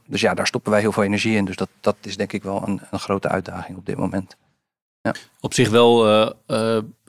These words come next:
Speaker 2: overal gezien, eh, voorstander van al deze, eh, nou ja, primair Europees geleide wetgeving rondom, eh, eh, reporting van, eh,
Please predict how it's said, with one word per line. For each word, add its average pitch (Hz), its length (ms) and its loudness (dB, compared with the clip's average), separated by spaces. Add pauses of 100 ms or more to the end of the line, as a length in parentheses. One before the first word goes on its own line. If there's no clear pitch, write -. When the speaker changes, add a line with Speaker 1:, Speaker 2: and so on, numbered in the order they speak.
(140)
Speaker 2:
overal 110 580 4
gezien, 107 720 0 (800)
eh, 113 320 -2
voorstander 117 680 2
van 117 200 -4
al 117 160 -2
deze, 107 360 0 (500)
eh, 104 340 -6
nou 104 120 -2
ja, 95 80 -2
primair 107 400 0
Europees 107 420 0
geleide 104 440 0
wetgeving 104 580 0
rondom, 101 500 0
eh, 104 720 -4
eh, 104 80 -8
reporting 101 560 0
van, 98 320 0
eh, 98 160 -2